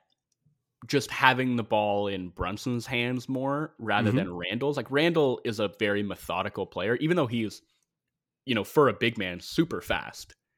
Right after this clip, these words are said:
Speaker 1: Like,
Speaker 2: Yeah.
Speaker 1: that's, like, one of the advantages that he has over other bigs is just his straight line speed. But he tends to be, uh, more of, like, a probing offensive player,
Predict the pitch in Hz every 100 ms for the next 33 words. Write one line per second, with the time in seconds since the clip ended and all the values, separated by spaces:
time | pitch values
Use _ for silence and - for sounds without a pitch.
0 | _ - 107 113 117 - 95 113 110 104
1 | 92 98 98 95 87 92 87 92 98 92
2 | 87 71 87 85 104 92 80 82 92 -
3 | 90 - 98 80 90 87 - 127 92 85
4 | _ - _ - 117 98 - _ _ _
5 | _ _ - 127 - 127 110 - 104 107
6 | 104 98 95 - _ _ _ _ - 101
7 | 87 - - 123 131 123 113 113 - -
8 | 110 110 101 92 90 95 104 95 - -
9 | 98 78 73